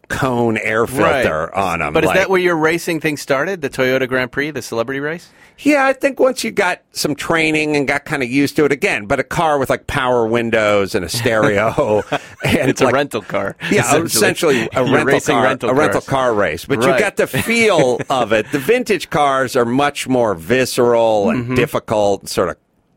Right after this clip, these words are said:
Speaker 1: t-, hard to, they're not a lot of creature comforts and stuff like that. But to answer the question to everyone who was like, a lot of like, "What's going, oh, the nine thirty-five, oh, the nine thirty-five, what a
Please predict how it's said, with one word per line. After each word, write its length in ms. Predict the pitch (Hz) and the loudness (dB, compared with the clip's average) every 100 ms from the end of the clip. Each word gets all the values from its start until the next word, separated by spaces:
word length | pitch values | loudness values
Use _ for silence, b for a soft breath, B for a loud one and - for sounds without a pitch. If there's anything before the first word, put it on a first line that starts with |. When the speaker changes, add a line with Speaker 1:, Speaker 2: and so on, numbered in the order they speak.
| _ | _
Speaker 1:
t-, 80 | - | -12
hard 400 | - 117 113 101 | -2 0 0 0
to, 180 | 104 90 - B B B _ | -2 -2 -6 B B B _
they're 120 | 113 | -2
not 260 | 120 127 120 | 0 0 2
a 20 | |
lot 160 | 117 95 | 0 0
of 100 | - | -2
creature 360 | 117 104 101 | -4 -2 -4
comforts 540 | - 107 98 104 95 95 | -4 -6 -2 -2 -2 -4
and 160 | 87 - | -6 -6
stuff 320 | - 120 - | -4 -4 -2
like 180 | 95 - | -4 -2
that. 260 | 135 85 - _ | -2 -4 -8 _
But 360 | 185 185 160 - b b b b b b b _ _ _ - | -2 0 -2 -6 b b b b b b b _ _ _ -2
to 180 | 139 101 | 0 2
answer 360 | 160 185 202 | 0 -2 -2
the 100 | 151 | -2
question 580 | - 185 220 208 160 139 | -2 0 0 0 0 2
to 40 | |
everyone 300 | 131 151 160 | 2 2 0
who 140 | 143 123 | 2 0
was 140 | 113 | 2
like, 200 | 120 107 | 0 -2
a 60 | 107 | 0
lot 260 | 123 151 | 0 0
of 100 | 135 | -2
like, 200 | 98 92 | -2 -4
"What's 220 | 90 170 - | 0 -2 0
going, 220 | 117 71 | -4 0
oh, 220 | 127 185 | 0 0
the 120 | 87 87 | -2 -2
nine 240 | 123 147 | -2 0
thirty-five, 440 | 135 110 139 147 107 | -2 -2 0 0 2
oh, 300 | 156 185 160 | 2 2 2
the 100 | 90 | 0
nine 220 | 107 127 | -2 -2
thirty-five, 640 | 120 95 - 147 139 90 | -2 -2 0 0 0 -2
what 220 | 90 143 | 0 0
a 160 | 131 | 0